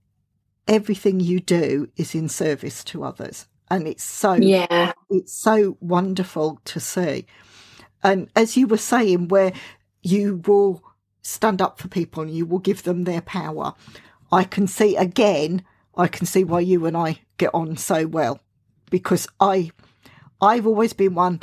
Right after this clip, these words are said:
Speaker 1: that I will be the voice for those that can't speak. And I've always been that. And if there's the underdog, like you said,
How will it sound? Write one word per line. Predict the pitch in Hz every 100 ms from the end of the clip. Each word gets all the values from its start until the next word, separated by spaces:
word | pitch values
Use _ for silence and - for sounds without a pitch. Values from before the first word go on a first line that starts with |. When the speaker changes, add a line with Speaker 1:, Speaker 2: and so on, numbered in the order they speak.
| - _ _ _ _ _
Speaker 1:
that | 196 - _ _ _ _ _ -
I | 208 214
will | 202 220
be | 202 190
the | 185 185
voice | 180 147 151 - - _ _
for | -
those | 165 139 147 -
that | 160 -
can't | - 160 127
speak. | - - 139 - - _ _ _ 185
And | 160
I've | 165 -
always | 190 165 170 180
been | 175 156
that. | 147 -
And | 180
if | 185
there's | 190 247 -
the | 202
underdog, | 196 165 175 165 165 185
like | 165
you | 175
said, | - 127 -